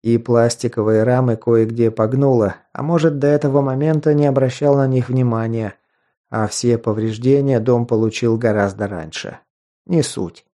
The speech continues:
Вот чего точно раньше не было, так это того, что на расстоянии примерно с километра от центра взрыва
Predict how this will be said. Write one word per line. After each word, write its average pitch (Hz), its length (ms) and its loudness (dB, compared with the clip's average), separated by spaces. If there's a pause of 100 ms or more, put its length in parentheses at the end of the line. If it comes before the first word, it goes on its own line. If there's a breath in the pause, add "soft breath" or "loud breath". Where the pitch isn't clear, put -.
(680)
Вот 131 280 2
чего 127 320 2
точно 147 500 0
раньше 110 340 -2
не 120 220 0
было, 104 340 0
так 127 200 -4
это 180 200 0
того, 170 360 2
что 143 240 0
на 139 100 4
расстоянии 147 640 2
примерно 147 520 2
с - 60 -8
километра 139 640 0
от 127 140 -2
центра 127 400 -2
взрыва 160 560 0